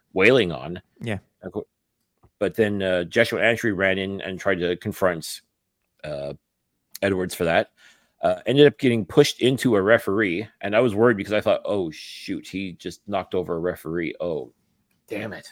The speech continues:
Speaker 1: Like,
Speaker 2: Yeah, I saw that too. Yeah, he, luckily he was
Speaker 1: fir-,
Speaker 2: pushed into a
Speaker 1: fir-,
Speaker 2: referee.
Speaker 1: first of all, what the hell are you, like, we, we talked about this, uh, last Saturday. Like,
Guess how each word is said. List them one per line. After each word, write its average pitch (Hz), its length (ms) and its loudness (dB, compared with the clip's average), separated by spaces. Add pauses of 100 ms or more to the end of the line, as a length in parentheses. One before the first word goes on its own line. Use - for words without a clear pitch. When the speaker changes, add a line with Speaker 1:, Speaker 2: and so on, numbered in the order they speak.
Speaker 1:
Like, 82 220 -10
Speaker 2:
Yeah, 123 160 4
I - 20 4
saw 127 240 -2
that 110 220 -4
too. 104 360 -6
Yeah, 107 300 -6
he, 117 240 -10 (540)
luckily 131 420 0
he 104 100 -4
was 101 200 -6
Speaker 1:
fir-, - 140 -2
Speaker 2:
pushed - 260 -10
into 92 120 -12
a - 40 -6
Speaker 1:
fir-, 185 100 10
Speaker 2:
referee. - 160 -2
Speaker 1:
first 202 240 8
of 151 80 4
all, 110 320 8 (440)
what 151 200 -2
the 156 80 0
hell 135 160 2
are 135 40 6
you, 113 260 0
like, 110 160 -2 (1160)
we, 147 200 2
we 147 160 2
talked 143 200 4
about 117 120 0
this, 104 260 -6
uh, 98 80 -2
last 98 220 -2
Saturday. 82 240 -4
Like, - 160 -10